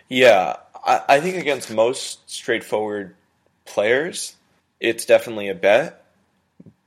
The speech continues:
but I actually opted to check it back to try to get value from his missed draws.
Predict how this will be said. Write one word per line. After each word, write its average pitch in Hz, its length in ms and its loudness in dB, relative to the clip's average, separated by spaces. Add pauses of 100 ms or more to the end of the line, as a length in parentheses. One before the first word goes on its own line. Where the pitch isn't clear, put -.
(120)
but 120 500 6
I 147 120 2
actually 175 380 -4
opted 107 400 -6
to 101 80 -16
check 107 300 -6
it - 140 -14
back 101 400 -2
to - 60 -20
try 107 180 -6
to 98 80 -4
get 95 220 -8
value 95 340 -6
from 90 240 -16
his 90 280 -16
missed 92 520 -12
draws. - 580 -10